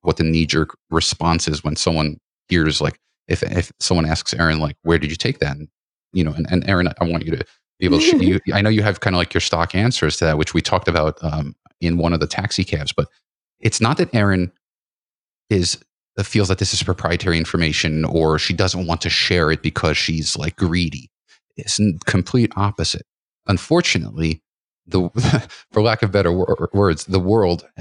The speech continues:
Speaker 1: has kind of forced her hand. And, you know, if I'm, if I'm maybe so bold to speak for you, because I believe that it's done, it's forced my hand, where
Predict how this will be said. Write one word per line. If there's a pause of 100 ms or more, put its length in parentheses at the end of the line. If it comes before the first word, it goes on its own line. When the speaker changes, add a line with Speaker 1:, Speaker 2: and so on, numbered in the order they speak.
(120)
Speaker 1:
has
kind
of
forced
her
hand.
And,
you
know,
if
I'm,
if
I'm (120)
maybe
so
bold
to
speak
for
you, (100)
because (320)
I
believe
that
it's
done, (120)
it's
forced
my
hand, (320)
where